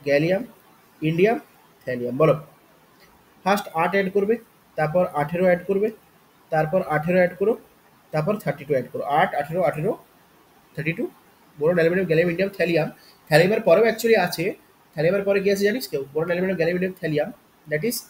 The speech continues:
থ্যালিয়ামের পরে আছে হচ্ছে এন, দাঁড়া, থ্যালিয়ামের পরে আছে হচ্ছে এন এইচ। এন এইচ is the after thallium, that is নিহো-,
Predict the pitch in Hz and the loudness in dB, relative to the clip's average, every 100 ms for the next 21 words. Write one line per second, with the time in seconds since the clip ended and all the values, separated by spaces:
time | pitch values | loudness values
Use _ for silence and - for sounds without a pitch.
0 | _ _ _ _ _ - - _ - 151 | _ _ _ _ _ -20 -20 _ -6 -4
1 | 180 185 185 220 175 151 151 156 147 - | -2 -4 -2 0 0 -2 -4 -4 -4 -6
2 | 139 160 233 _ _ _ _ _ _ 165 | -4 -6 -8 _ _ _ _ _ _ -4
3 | 175 156 156 226 - _ 127 101 - _ | -2 0 0 -2 -10 _ -14 -14 -16 _
4 | _ _ 151 151 170 160 147 165 151 156 | _ _ -4 -2 -2 -4 -4 -2 -4 -6
5 | 156 160 - - 156 180 185 - 127 - | -8 -12 -16 -6 -4 -2 -6 -6 -8 -6
6 | - - _ _ _ _ - 175 190 190 | -10 -12 _ _ _ _ -4 -2 0 0
7 | 190 196 156 190 247 - _ _ 147 151 | 0 0 -4 -4 -6 -10 _ _ -8 -6
8 | 185 - 127 127 123 - _ - - _ | -6 -6 -6 -4 -6 -10 _ -20 -20 _
9 | 147 151 160 208 - - _ _ _ _ | -2 -2 -2 -4 -8 -16 _ _ _ _
10 | _ _ _ _ _ _ _ _ 147 165 | _ _ _ _ _ _ _ _ -6 -4
11 | 175 151 180 | -2 0 0